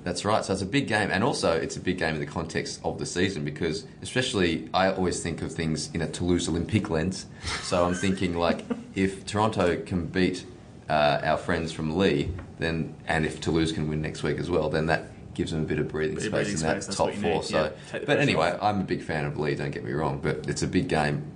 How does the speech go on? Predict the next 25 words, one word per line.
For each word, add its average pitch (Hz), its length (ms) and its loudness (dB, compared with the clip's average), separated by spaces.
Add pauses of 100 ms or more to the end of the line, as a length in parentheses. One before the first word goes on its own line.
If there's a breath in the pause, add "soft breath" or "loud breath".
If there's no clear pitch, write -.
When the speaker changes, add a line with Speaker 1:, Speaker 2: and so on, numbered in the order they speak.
(120)
Speaker 1:
for 95 120 0
many 98 240 6
reasons. 80 640 0
Speaker 2:
Yep. 104 160 -6 (320 loud breath)
Speaker 1:
But 170 80 4
it - 20 10
also - 220 6
got 139 100 2
me 104 80 2
thinking, 80 380 -2
you 98 40 4
know 135 80 4
how 151 140 4
Toronto 87 680 2
is 76 440 0 (340)
playing, 85 580 -2 (680)
like, 87 160 2
seven 87 340 0
games 82 320 0
in 80 80 0
a 76 80 0
row 73 300 2
Speaker 2:
Mm-hmm. 110 360 0
Speaker 1:
at - 140 2
home? 73 380 -2